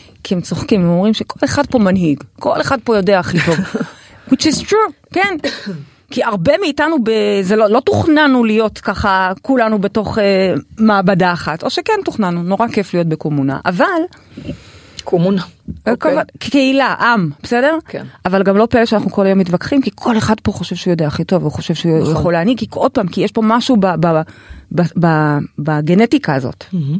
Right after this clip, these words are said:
Speaker 1: יש פה משהו בגנטיקה
Speaker 2: מהמם.
Speaker 1: הזו. מצד שני, אי אפשר להתכחש פ-, שיש פה המון כוחות יזמות, המון חוכמה, המון
Speaker 2: אוקיי,
Speaker 1: אינטליגנציה,
Speaker 2: אוקיי.
Speaker 1: המון... חדשנות, המון, המון, המון מכל הסוגים.
Speaker 2: אוקיי,
Speaker 1: בסדר?
Speaker 2: אוקיי, אוקיי.
Speaker 1: המון.
Speaker 2: כן.
Speaker 1: עכשיו תבחרו מה אתם עושים עם זה.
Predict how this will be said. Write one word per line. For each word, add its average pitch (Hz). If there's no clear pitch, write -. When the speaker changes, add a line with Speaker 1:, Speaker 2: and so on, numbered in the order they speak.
Speaker 1:
יש -
פה 370
משהו 403
בגנטיקה 392
Speaker 2:
מהמם. 175
Speaker 1:
הזו. 147
מצד -
שני, 226
אי 220
אפשר 233
להתכחש 214
פ-, 190
שיש -
פה 208
המון 269
כוחות 294
יזמות, 180
המון 262
חוכמה, 208
המון 240
Speaker 2:
אוקיי, 302
Speaker 1:
אינטליגנציה, 262
Speaker 2:
אוקיי. 277
Speaker 1:
המון... 403
חדשנות, 320
המון, 381
המון, 381
המון 339
מכל 294
הסוגים. 196
Speaker 2:
אוקיי, 202
Speaker 1:
בסדר? 247
Speaker 2:
אוקיי, 370
אוקיי. 349
Speaker 1:
המון. 240
Speaker 2:
כן. 165
Speaker 1:
עכשיו -
תבחרו 339
מה 349
אתם 349
עושים 349
עם 359
זה. 196